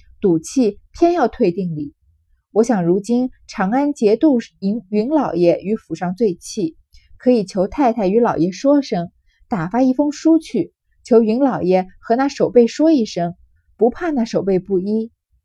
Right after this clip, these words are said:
若是肯行，张家连亲家孝顺也都情愿。作为一个尼姑啊，一个老尼姑，居然管到这么世俗的事情，还要在背后啊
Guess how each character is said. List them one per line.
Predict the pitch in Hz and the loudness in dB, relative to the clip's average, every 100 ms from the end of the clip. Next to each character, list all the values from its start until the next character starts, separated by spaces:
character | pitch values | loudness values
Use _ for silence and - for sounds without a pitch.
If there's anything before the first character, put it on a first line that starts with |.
| _ | _
若 | 247 233 | 2 4
是 | 214 | 2
肯 | 208 185 151 | -2 -4 -8
行， | 165 175 180 220 _ _ - | -8 -6 -6 -8 _ _ 0
张 | 269 262 | 2 4
家 | 262 247 240 _ | 2 2 -2 _
连 | 202 233 | 0 0
亲 | - 320 320 | -2 -4 -2
家 | 320 320 | 0 0
孝 | - 294 320 | 2 4 4
顺 | - 190 - - | 0 -2 -4 -6
也 | - 180 | 0 2
都 | 214 220 | 2 0
情 | - 170 175 | -2 -8 0
愿。 | 214 139 - _ _ _ _ _ _ _ _ _ _ _ _ | 0 0 -6 _ _ _ _ _ _ _ _ _ _ _ _
作 | - 302 | 2 4
为 | 202 | 4
一 | 220 226 | 2 0
个 | 247 | 0
尼 | 180 170 | 0 -4
姑 | 185 226 | -4 0
啊， | 214 170 | 0 -2
一 | 185 | 0
个 | 214 | 0
老 | 165 160 | 0 -6
尼 | 156 160 | -10 -10
姑， | - 196 - _ _ _ | -8 -8 -8 _ _ _
居 | - 285 | 0 2
然 | 208 226 | 0 0
管 | 208 165 | -2 -2
到 | 190 196 _ _ | -4 -8 _ _
这 | - 330 | 0 0
么 | 220 | 0
世 | - - 220 | -4 -4 -4
俗 | - 170 | -2 -2
的 | |
事 | 196 214 | -2 -6
情， | 185 165 - _ _ - | -6 -10 -16 _ _ -4
还 | 202 | 0
要 | 247 | 2
在 | 254 277 | 2 0
背 | 277 254 | 4 4
后 | 226 247 | 4 0
啊 | 202 | 0